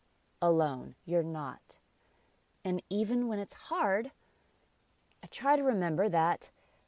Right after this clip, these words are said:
so far I've gotten through everything else. Why should this be any exception? All right, so take care of yourselves.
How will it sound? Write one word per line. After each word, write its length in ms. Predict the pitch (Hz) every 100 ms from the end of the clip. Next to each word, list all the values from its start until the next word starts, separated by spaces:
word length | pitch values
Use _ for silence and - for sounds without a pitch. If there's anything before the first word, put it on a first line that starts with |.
| _ _ _
so 300 | - - 208
far 300 | 196 220 208
I've 140 | 202 160
gotten 280 | 185 196
through 200 | 185 202
everything 380 | 190 185 190 208
else. 500 | 302 285 381 - - 156
Why 300 | 156 165 180
should 320 | - 233 202
this 400 | 359 302 - -
be 300 | 240 233 233
any 320 | 202 208 202
exception? 600 | 202 - 202 - - 131 - _ _ _ _ _ _ _ _ _ 175
All 80 |
right, 280 | 180 190 190
so 120 | -
take 260 | 190 240 240
care 240 | 214 185
of 60 | 156
yourselves. 640 | 135 127 123 117 - -